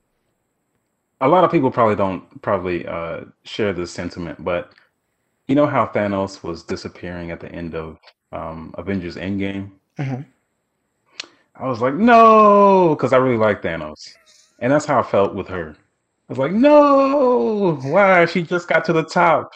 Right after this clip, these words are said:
Speaker 2: She's
Speaker 1: You know, I actually
Speaker 2: evil.
Speaker 1: liked her character.
Speaker 2: She's like
Speaker 1: Yeah,
Speaker 2: Cruella
Speaker 1: but
Speaker 2: de Vil.
Speaker 1: <laughs> No,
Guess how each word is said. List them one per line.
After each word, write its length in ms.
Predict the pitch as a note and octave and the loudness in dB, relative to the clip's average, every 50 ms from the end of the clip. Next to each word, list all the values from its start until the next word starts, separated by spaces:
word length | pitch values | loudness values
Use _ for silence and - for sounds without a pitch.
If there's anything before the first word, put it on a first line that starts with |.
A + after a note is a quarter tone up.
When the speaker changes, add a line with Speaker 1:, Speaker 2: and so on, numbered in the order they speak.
| _ _ _ | _ _ _
Speaker 2:
She's 320 | - - - D#4 D4+ D#4 - - | -6 4 6 6 6 6 4 2
Speaker 1:
You 60 | D4 | 2
know, 60 | D#4 | 2
I 100 | D4+ D4 | 4 2
actually 140 | A#4+ A4 F4 | 2 4 4
Speaker 2:
evil. 120 | D#4+ A3 - | 4 4 2
Speaker 1:
liked 200 | - D#3+ - - | 2 -2 0 -2
her 100 | D#3 C3+ | -2 -2
character. 680 | - - F3 F3+ D#3 C#3 B2+ - A#2 G2+ F2+ D#2 - - _ _ _ _ _ _ _ _ _ _ _ _ | -2 -4 -6 -4 -6 -6 -4 -2 0 0 0 -2 -6 -12 _ _ _ _ _ _ _ _ _ _ _ _
Speaker 2:
She's 240 | - - D#4+ D#4+ E4+ | 2 4 4 4 6
like 100 | D#4+ D4 | 4 4
Speaker 1:
Yeah, 140 | - A3 - | 4 4 4
Speaker 2:
Cruella 340 | C#4 C4+ C4 C4+ C4+ C4 B3+ | 4 4 4 4 2 2 2
Speaker 1:
but 0 | |
Speaker 2:
de 80 | C4+ | 0
Vil. 480 | B3+ D#4 E4+ F#4 F#4 F4 D4 D3+ C3 C3 - - - - - - - - _ _ _ _ _ _ _ _ _ _ _ _ _ - | 0 0 2 4 4 4 4 4 2 0 -4 -10 -14 -16 -16 -18 -20 -20 _ _ _ _ _ _ _ _ _ _ _ _ _ -2
Speaker 1:
<laughs> 180 | E4+ - - - _ - - - - - - - - - - | -2 -2 -2 -8 _ -20 -20 -18 -14 -12 -12 -12 -10 -6 -2
No, 460 | G#2 G2+ G2 G#2+ B2+ E3 G#3 G3 | 2 4 4 6 6 4 2 0